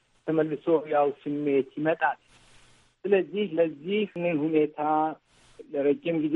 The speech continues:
ከመግፋቱ በፊት ሕክምናን ባለሙያዎችን ማነጋገር፣ ሕክምና እርዳታን መፈለግ ትልቅ ጠቀሜታ አለው።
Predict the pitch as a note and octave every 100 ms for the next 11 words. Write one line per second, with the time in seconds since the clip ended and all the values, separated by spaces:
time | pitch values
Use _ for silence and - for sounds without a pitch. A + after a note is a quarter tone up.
0 | D#3 E3 D#3 C#3+ - D3 - D3 D3+ D3
1 | F#3+ F#3+ - - D3+ D3 D3+ D3 D3 C#3+
2 | C#3+ D3 C#3+ C#3 - D#3 C3 C#3 C3 C3+
3 | C3 D3+ D3 D3 C#3 - C3+ C3+ C#3 C3
4 | B2+ C3 B2 C#3+ C3+ C#3 C#3 C3 _ _
5 | _ _ - D3 D3 E3 D#3 F3 G#3+ _
6 | _ _ _ - D#3 D#3+ - C3 C3 D3+
7 | B2+ - A#2+ A2 G#2